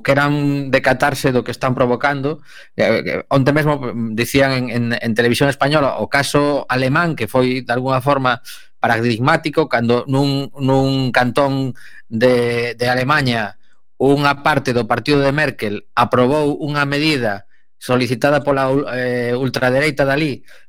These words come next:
porque lles conviña nese momento, o que fixo Angela Merkel foi destituir a toda esa xente,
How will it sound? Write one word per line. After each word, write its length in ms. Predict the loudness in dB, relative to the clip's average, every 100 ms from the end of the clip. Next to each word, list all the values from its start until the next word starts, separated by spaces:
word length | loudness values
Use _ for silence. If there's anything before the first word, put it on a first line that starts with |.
| -4
porque 240 | -2 -2
lles 240 | 0 0 2
conviña 400 | 2 2 2 0
nese 160 | 2
momento, 480 | 2 2 0 -2 -2
o 80 | -2 -2
que 80 |
fixo 400 | -2 0 2 0
Angela 320 | 0 0 0 2
Merkel 480 | 0 0 -2 -4 -6
foi 400 | 0 2 2 -4 -12 -20 -20 -20 -2
destituir 560 | 0 2 -2 0 2 2
a 80 |
toda 160 | 0 0
esa 160 | -2 -2
xente, 480 | -4 -6 -8 -12